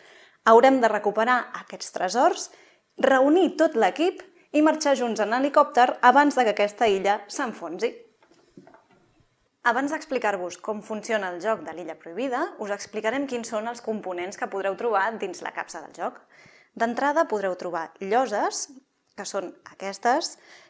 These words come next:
que indiquen les parcel·les, les parts que integren la vostra illa. Tenen dues cares, una cara amb colors i una cara amb blanc i blau, que indica quan una llosa està inundada, en blanc i blau, o intacta,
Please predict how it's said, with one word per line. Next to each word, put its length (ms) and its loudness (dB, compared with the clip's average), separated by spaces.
que 80 0
indiquen 560 0
les 320 -2
parcel·les, 720 2
les 240 -2
parts 320 0
que 80 -2
integren 480 -6
la 80 -2
vostra 320 -12
illa. 320 -4
Tenen 320 -2
dues 240 -6
cares, 460 -4
una 160 -10
cara 240 -6
amb 160 -12
colors 640 -2
i 160 -6
una 240 -6
cara 380 -2
amb 560 -8
blanc 480 -2
i 80 -12
blau, 460 2
que 140 0
indica 720 -2
quan 240 2
una 240 -2
llosa 240 0
està 300 -4
inundada, 560 0
en 80 -18
blanc 240 -10
i 0 -
blau, 320 -2
o 80 2
intacta, 540 -2